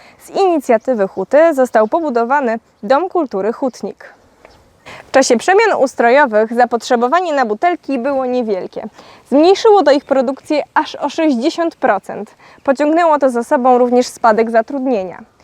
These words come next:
Huta jako jednoosobowa spółka Skarbu Państwa finalnie trafia w ręce różnych zagranicznych inwestorów.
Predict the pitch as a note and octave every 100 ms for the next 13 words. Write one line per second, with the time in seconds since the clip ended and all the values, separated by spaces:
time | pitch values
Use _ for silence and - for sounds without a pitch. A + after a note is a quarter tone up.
0 | _ - - C4 B3 C4+ C#4 C4+ C4+ C4+
1 | B3 B3 B3 B3+ B3 D#4+ D4 - - F#4+
2 | - C4 - B3 A#3+ A3 G3+ G3 - -
3 | D#4 F4+ F4+ F#4 F4+ D#4+ C#4+ C#4+ B3 C4
4 | C#4+ C4+ B3 C#4+ D4+ D4+ D4+ B3+ A#3+ A3
5 | G#3+ B3 C4 B3+ - B3 A3+ A#3 - -
6 | - -